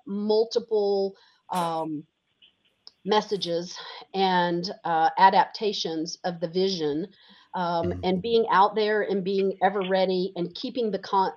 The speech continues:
Speaker 1: the conversation, um, fresh all the time has really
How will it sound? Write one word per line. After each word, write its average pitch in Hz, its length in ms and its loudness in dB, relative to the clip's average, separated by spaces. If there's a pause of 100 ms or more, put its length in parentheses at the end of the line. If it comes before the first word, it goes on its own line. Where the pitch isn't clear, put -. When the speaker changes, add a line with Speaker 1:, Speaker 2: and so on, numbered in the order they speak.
Speaker 1:
the 175 260 -4
conversation, 180 960 -2 (100)
um, 160 380 0 (320)
fresh - 540 -2 (380)
all 175 160 4
the 180 100 -2
time 170 540 0
has 175 400 -2
really 180 680 -2